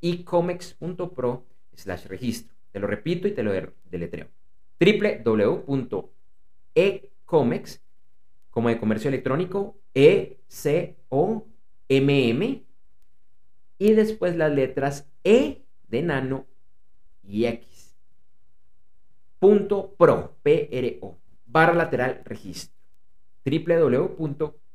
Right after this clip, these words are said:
ecomex punto pro barra lateral registro. Al llegar a esta página, te puedes registrar a nuestro evento. Es un evento que va a ser increíble. Empezamos este martes.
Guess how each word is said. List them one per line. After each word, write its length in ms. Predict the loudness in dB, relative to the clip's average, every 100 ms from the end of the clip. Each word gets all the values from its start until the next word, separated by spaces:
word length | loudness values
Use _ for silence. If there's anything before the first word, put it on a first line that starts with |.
| -2
ecomex 840 | 6 6 6 4 6 6 2 -6 -8
punto 360 | -4 -2 -2
pro 200 | 0 -2
barra 260 | -2 -6 -6
lateral 340 | -6 -8 -12
registro. 420 | -12 -16 -16 -16 -16 -18 -18 -18 -16 -16 -16 8
Al 280 | 10 10 6
llegar 280 | 4 4 4
a 40 |
esta 240 | 2 0
página, 480 | 0 0 0 -6 -6
te 100 | -8
puedes 240 | -4 -4 -4
registrar 380 | -6 -8 -8 -6
a 60 |
nuestro 280 | -6 -6 -6
evento. 300 | -6 -6 -10
Es 80 | -6
un 100 | -2
evento 280 | -2 -4 -6
que 100 | -6
va 40 |
a 40 | -6
ser 100 | -6
increíble. 640 | -4 0 4 4 4 -2 -10 -10
Empezamos 420 | -6 -4 -2 -2
este 240 | -2 0
martes. 580 | 4 6 6 4 -4